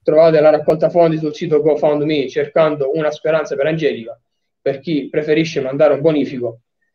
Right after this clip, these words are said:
Il mio iban è quello che è scritto lì, in sovraimpressione, e l'intestatario sono io. Ovviamente tutti i fondi verranno utilizzati per le cure di mia sorella. E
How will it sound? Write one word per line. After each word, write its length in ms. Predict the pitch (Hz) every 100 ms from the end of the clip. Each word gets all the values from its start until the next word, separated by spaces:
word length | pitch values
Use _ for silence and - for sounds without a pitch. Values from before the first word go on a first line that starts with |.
| _ _ _
Il 140 | 156
mio 140 | 160 160
iban 400 | 170 165 143 143
è 100 | 151
quello 320 | 190 180 143
che 60 |
è 40 | 127
scritto 300 | - 143 180
lì, 380 | 185 202 202 -
in 100 | 135
sovraimpressione, 960 | 143 131 139 180 180 214 185 151 127 -
e 320 | 135 127 127
l'intestatario 800 | 139 160 165 165 202 185 160 139
sono 180 | 170 170
io. 320 | 143 117 - _ _
Ovviamente 600 | 147 165 175 180 180 135
tutti 280 | - 185 190
i 40 |
fondi 480 | - 202 185 180 269 -
verranno 380 | 151 165 156
utilizzati 680 | 151 151 147 160 151 147 147 _ _
per 140 | -
le 160 | 156 151
cure 220 | 156 147
di 80 | 143
mia 120 | 143
sorella. 480 | 143 127 110 117 120 _
E 480 | 135 123 123 123